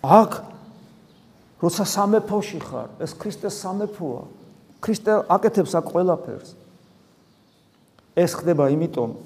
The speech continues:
რომ კიდევ ვიმეორებ, არა გვაქვს რწმენა, ა, ვერ ვხედავთ ეკლესიას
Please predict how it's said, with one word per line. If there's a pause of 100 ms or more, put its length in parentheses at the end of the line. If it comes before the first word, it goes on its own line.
(120)
რომ
კიდევ
ვიმეორებ,
არა
გვაქვს
რწმენა,
ა,
ვერ
ვხედავთ
ეკლესიას